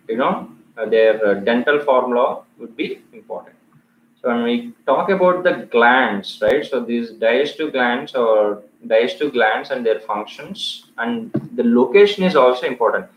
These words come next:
Where exactly they are, these are located that you need to focus. So what I'm explaining is only the important highlights and, uh, how to approach this lesson only I'm explaining. I'm not giving a complete picture of the lesson.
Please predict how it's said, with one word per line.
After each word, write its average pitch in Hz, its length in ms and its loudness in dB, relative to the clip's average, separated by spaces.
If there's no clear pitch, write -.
Where 156 260 6
exactly 135 520 0
they 131 180 0
are, 123 220 2
these 117 260 -4
are - 160 4
located 113 600 -2
that - 180 -6
you 233 60 -10
need 220 220 -12
to - 160 -12
focus. - 680 -4
So 131 300 2
what 127 280 6
I'm 175 120 4
explaining 156 520 0
is 151 120 -2
only 143 420 4
the 165 100 -2
important 139 500 2
highlights 139 760 0
and, 127 340 -2
uh, 110 180 4
how 131 200 6
to 190 80 4
approach 175 340 0
this 160 200 -2
lesson 135 320 0
only 143 220 -4
I'm 131 220 -2
explaining. 131 600 -6
I'm 120 220 0
not 135 280 -2
giving 135 380 -2
a 107 180 2
complete 120 420 -4
picture - 280 -8
of 120 140 -2
the 117 80 -2
lesson. 104 440 -2